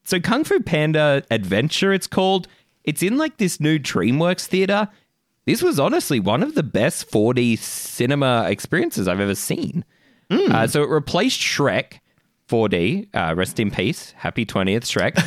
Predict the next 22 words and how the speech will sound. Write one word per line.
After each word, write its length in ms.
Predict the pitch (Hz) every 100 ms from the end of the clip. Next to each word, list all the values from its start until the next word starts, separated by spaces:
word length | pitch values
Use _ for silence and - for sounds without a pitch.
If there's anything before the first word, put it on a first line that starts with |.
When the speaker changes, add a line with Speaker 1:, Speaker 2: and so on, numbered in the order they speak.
| - -
Speaker 1:
<laughs> 160 | 214
Uh, 320 | 143 131 139 135
and 180 | 165 175
it, 240 | 180 190 - - - _ _ -
<laughs> 680 | _ _ _ _ _ _
it's 200 | 185 185
this 200 | 226 214
kind 300 | - - 214
of, 200 | 196 127 - _ _ _ _
I 60 | 233
don't, 200 | 311 370
can't 200 | - 349
even 160 | 359 175
really 180 | 143
explain 360 | 101 - 151 151
it. 60 | 131
It's 140 | 135
a 40 |
really 380 | 143 139 269 339
good 200 | 277 190
mix 340 | 151 156 - 156
of 320 | 127 104